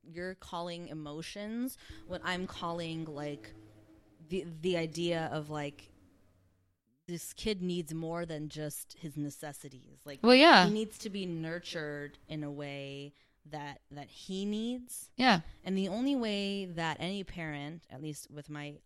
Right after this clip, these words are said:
Speaker 1: un-, childless, limited self, can imagine is, like, the only way to be a parent is, like, to understand what your kid needs.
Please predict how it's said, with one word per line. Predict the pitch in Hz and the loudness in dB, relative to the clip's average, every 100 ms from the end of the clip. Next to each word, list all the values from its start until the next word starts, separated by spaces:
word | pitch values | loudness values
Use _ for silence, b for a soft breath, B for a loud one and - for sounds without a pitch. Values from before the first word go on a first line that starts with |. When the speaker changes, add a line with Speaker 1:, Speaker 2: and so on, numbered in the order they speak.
| - | -12
Speaker 1:
un-, | 151 139 - - | -12 -12 -16 -14
childless, | - 180 170 156 151 - | -6 -4 -4 -4 -8 -10
limited | 135 143 156 160 151 143 | -12 -8 -6 -4 -6 -8
self, | - 143 - | -8 -10 -10
can | 147 | -8
imagine | 143 156 165 151 143 | -6 -6 -6 -6 -8
is, | 139 | -8
like, | 143 | -10
the | 143 | -10
only | 175 208 | -10 -8
way | 196 | -6
to | 165 | -8
be | 156 165 | -8 -8
a | |
parent | 156 190 180 156 - _ - - - _ - | -8 -10 -8 -8 -10 _ -20 -20 -20 _ -8
is, | 165 156 | -6 -4
like, | 156 147 147 - - _ _ _ - | -4 -4 -4 -10 -20 _ _ _ -12
to | - 180 | -4 -4
understand | 165 170 165 - - - 165 170 175 196 202 - | -2 -2 -2 -4 -10 -6 -4 -4 -4 -4 -6 -10
what | 165 165 | -10 -8
your | 165 | -8
kid | 151 - 160 147 | -10 -8 -8 -8
needs. | 151 147 143 196 302 - | -8 -8 -8 -10 -12 -10